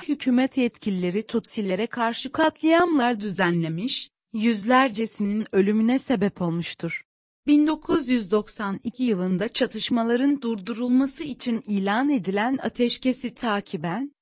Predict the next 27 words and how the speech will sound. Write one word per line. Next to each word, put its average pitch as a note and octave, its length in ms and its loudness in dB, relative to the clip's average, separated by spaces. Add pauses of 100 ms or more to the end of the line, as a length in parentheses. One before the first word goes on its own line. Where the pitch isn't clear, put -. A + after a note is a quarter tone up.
(160)
hükümet D#4 640 6
ile A#3 300 4
R G#3+ 160 2
P A3 160 0
F C#4+ 220 2
arasında G3 600 0
müzakereler F#3+ 1000 0
başlamıştır. F#3 840 -6 (440)
Ağustos D#4+ 720 0
bin C4 200 4
dokuz B3+ 400 -2
yüz A#3 240 -2
doksan A#3 460 0
üçte, F#3 640 -4 (220)
Habyarimana, G#3 1040 2 (200)
Arusha'da, G#3 720 -2 (240)
rpf'nin C4+ 520 0
de A#3 140 0
dahil G#3 420 2
olacağı G3+ 580 0
bir D4+ 120 4
geçiş C4+ 520 0
hükümetinin C4 760 2
kurulmasını A3 760 0
öngören F#3+ 500 2
anlaşmayı F#3 640 0
imzalamıştır. F3 1120 0